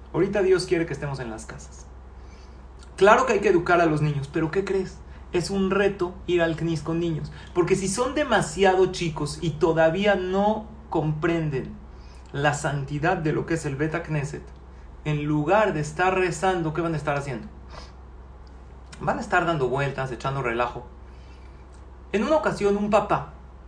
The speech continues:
llevó a su hijo al Knis. ¿Cuándo lo llevó? Shabbat en la mañana. ¿Cuánto dura el rezo de Shabbat en la mañana? Shachrit,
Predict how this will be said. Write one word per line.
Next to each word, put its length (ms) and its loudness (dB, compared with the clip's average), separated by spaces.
llevó 400 8
a 60 8
su 260 0
hijo 280 0
al 160 0
Knis. 500 -4
¿Cuándo 300 4
lo 80 4
llevó? 340 -2
Shabbat 560 4
en 140 0
la 80 0
mañana. 400 -4
¿Cuánto 480 4
dura 320 2
el 160 0
rezo 440 2
de 100 2
Shabbat 420 4
en 140 -2
la 80 -2
mañana? 500 -6
Shachrit, 640 0